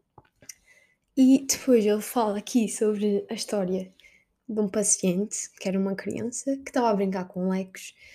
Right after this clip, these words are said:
e o facto da humanidade, hum, que existia naquela relação paciente-médico,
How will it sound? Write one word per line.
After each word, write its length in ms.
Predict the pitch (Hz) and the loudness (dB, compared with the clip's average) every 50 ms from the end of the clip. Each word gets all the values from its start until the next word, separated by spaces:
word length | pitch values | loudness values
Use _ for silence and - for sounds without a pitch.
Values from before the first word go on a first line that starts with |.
| - - _ - - - - - - | -20 -20 _ -8 -8 -8 -8 -8 -4
e 200 | 214 202 196 - - | -4 -2 -2 -4 -6
o 80 | - 208 | -6 -6
facto 500 | 190 - - 247 247 247 - - - 208 | -6 -2 -2 -2 -2 0 -2 -4 0 4
da 420 | 214 220 214 214 208 208 208 - - | 4 6 6 6 6 6 6 4 4
humanidade, 720 | 214 214 214 214 220 220 214 214 196 196 185 170 160 - - - - - _ _ _ _ _ _ _ _ _ _ _ _ - - | 2 4 4 6 6 6 6 4 4 2 0 -2 -4 -4 -4 -4 -6 -8 _ _ _ _ _ _ _ _ _ _ _ _ -6 -2
hum, 420 | 190 190 190 180 180 185 180 - - - | 0 2 4 4 4 4 2 0 -4 -10
que 140 | - - 220 | -2 -2 2
existia 360 | 190 - - - 220 202 190 185 | 4 4 4 4 2 2 4 4
naquela 840 | 196 185 185 - 202 190 185 190 185 185 180 180 180 175 180 - - - _ _ _ _ _ _ - - - | 2 0 0 -2 -2 0 2 4 4 4 4 4 2 0 -2 -4 -4 -10 _ _ _ _ _ _ -18 -8 2
relação 560 | 202 202 196 196 - - 196 185 185 175 165 - _ | 4 4 6 6 4 4 4 4 2 2 0 -4 _
paciente-médico, 1000 | - 190 185 - - 196 185 196 185 - - 202 190 185 175 170 165 165 - _ | -2 2 4 4 4 4 2 2 0 0 -2 0 0 0 0 0 -2 -6 -6 _